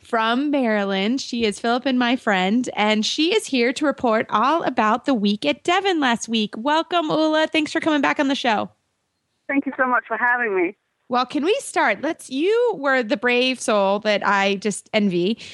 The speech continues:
Speaker 1: 'cause you took some babies to the breed division to start off. How did that go?
Speaker 2: It went really well. Um, we brought a foal and a yearling and a three-year-old,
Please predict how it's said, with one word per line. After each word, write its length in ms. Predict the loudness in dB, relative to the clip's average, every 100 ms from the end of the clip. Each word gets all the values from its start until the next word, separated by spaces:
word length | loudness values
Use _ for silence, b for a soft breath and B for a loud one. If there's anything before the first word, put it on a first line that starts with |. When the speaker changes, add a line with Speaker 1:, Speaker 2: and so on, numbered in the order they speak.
| -6
Speaker 1:
'cause 220 | -2 0
you 200 | 2 2 0
took 420 | 0 0 0 -4 -10
some 300 | -2 0 2
babies 680 | 2 2 2 0 -2 -6 -14 -10
to 120 | -2 2
the 100 | 2
breed 240 | 2 2
division 420 | 2 2 0 -2 0
to 140 | -2
start 280 | 0 2 4
off. 360 | 2 -2 -10 -20 B B
How 260 | 2 2
did 180 | 2 2
that 240 | 2 0
go? 300 | -6 -12 -14 -20 _ _ _ _ _ _ _ _ _ _ -4
Speaker 2:
It 160 | -2
went 180 | -2 -2
really 240 | -2 0 0
well. 300 | 0 0 -4 _ _ -4
Um, 460 | 0 2 0 -2 -4
we 180 | -4 -6 _
brought 240 | -2 0 2
a 160 | 0 -2
foal 460 | 0 2 2 2 -2 _ _ -20 B B B B -2
and 140 | 0
a 60 | 0
yearling 440 | 2 2 2 0
and 160 | -2 -2
a 40 | -2
three-year-old, 640 | 0 2 2 4 4 0